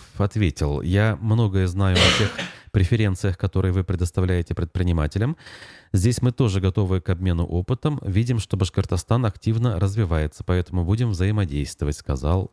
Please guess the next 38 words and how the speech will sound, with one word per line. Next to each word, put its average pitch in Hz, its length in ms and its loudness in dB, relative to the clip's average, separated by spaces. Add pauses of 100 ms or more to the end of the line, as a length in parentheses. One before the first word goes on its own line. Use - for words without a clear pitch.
он. 82 400 0 (1500)
Любопытно, 101 400 0
конечно, 87 420 -2
вот, 80 160 -4
учитывая, 104 400 -2
что 98 360 -2
в 92 300 0
Калмыкии 95 560 0
во 87 100 0
всей 87 300 -2
вместе 87 360 -2
взятой, 82 360 -2
включая 82 400 -4
столицу 90 560 -2
Элисту, 87 400 0
живёт 87 440 0
не 92 140 -2
более 87 340 0
четырёхсот - 720 -4
тысяч - 440 -6 (640)
людей, 95 720 0
и, - 140 -2
в - 80 -6
принципе, 113 500 -2
республика 95 540 -2
степная, 104 640 0
ну, 101 140 -4
скажем 101 640 -2
так, 95 340 -2
откровенно, 92 800 -2
скажем 82 340 -4
так, 80 220 -4
с - 80 -18
природными 92 560 2
ландшафтами 85 640 -2
и 85 40 0
объектами 85 520 -2
там, 80 320 -2